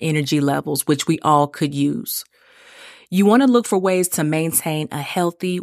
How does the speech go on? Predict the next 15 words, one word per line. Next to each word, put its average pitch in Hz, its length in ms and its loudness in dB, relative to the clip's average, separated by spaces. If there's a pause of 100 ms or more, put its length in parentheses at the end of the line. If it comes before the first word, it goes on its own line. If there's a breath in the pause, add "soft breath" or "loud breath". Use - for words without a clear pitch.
work-life 156 680 -2
balance, 135 680 -4
and 180 120 -2
sometimes 196 760 0
that's 170 260 0
not 160 240 -4
always 151 480 0
easy. 139 580 -4
We 156 160 -2
think 220 260 0
about 190 360 2
balance, 175 580 0
we're 160 120 0
like, 151 340 0
"Okay, 143 500 -2